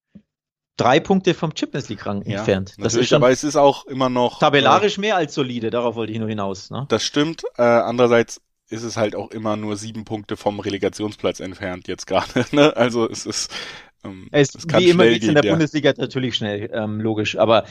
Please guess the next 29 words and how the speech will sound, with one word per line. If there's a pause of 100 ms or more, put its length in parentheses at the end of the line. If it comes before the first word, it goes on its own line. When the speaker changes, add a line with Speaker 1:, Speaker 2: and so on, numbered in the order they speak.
(120)
Speaker 1:
trotzdem
Sechster
gegen
Siebter,
also
auch
die,
die
Frankfurter
sind
jetzt
rapide
nach
oben
geklettert,
nachdem
sie
vor
sechs
Spielen,
weiß
ich
gar
nicht,
fünfzehnter
oder
so
waren. (520)
Ähm,